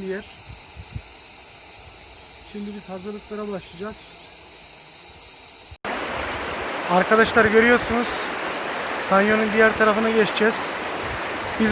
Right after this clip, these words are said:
bu tarafındaydık. Şimdi bu tarafına doğru geçiyoruz. Güzel bir yer bulduk. Evet arkadaşlar,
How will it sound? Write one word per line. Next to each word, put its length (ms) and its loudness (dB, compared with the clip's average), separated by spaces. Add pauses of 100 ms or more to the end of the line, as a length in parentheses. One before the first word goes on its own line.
bu 100 4
tarafındaydık. 680 8 (1300)
Şimdi 420 8 (460)
bu 120 0
tarafına 380 8
doğru 220 8
geçiyoruz. 440 4 (420)
Güzel 260 6
bir 60 2
yer 240 8
bulduk. 260 4 (4000)
Evet 220 12
arkadaşlar, 640 12